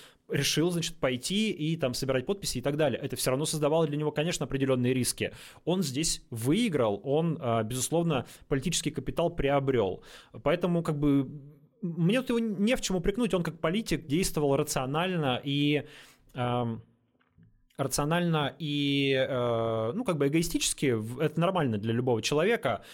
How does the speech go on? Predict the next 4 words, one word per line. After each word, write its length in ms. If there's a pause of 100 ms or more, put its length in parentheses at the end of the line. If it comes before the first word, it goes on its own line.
(160)
Вот, 300
мне 140
просто, 800 (560)
м, 160